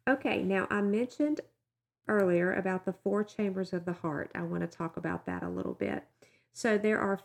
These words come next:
four areas in the spiritual heart. We're talking about the spiritual heart here. We know that there are four physical chambers of the heart, but I want to talk about the four spiritual levels of the heart.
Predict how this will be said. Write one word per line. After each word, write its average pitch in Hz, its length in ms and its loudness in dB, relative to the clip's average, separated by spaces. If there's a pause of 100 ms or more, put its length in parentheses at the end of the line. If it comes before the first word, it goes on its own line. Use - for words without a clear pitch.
four 247 500 2
areas 185 680 2
in 190 260 2 (180)
the 190 140 2
spiritual 185 720 0
heart. 180 180 -2
We're 175 80 0
talking 190 220 -2
about 196 240 -4
the 196 80 -2
spiritual 220 800 -2
heart 160 260 -4
here. 160 160 0
We 170 120 2
know 196 200 4
that 208 180 -2
there 196 140 4
are 185 140 0 (140)
four 202 360 4 (1000)
physical 311 480 8
chambers 165 500 0
of 175 140 0
the 175 80 0
heart, 170 480 -2 (560)
but 208 200 4
I 214 80 2
want 285 240 2
to - 100 -12
talk - 140 -6
about 196 300 -2
the 196 100 -2 (140)
four 175 440 2
spiritual 240 920 -4 (320)
levels 165 380 2
of - 100 -2
the 170 100 -4
heart. 165 280 -4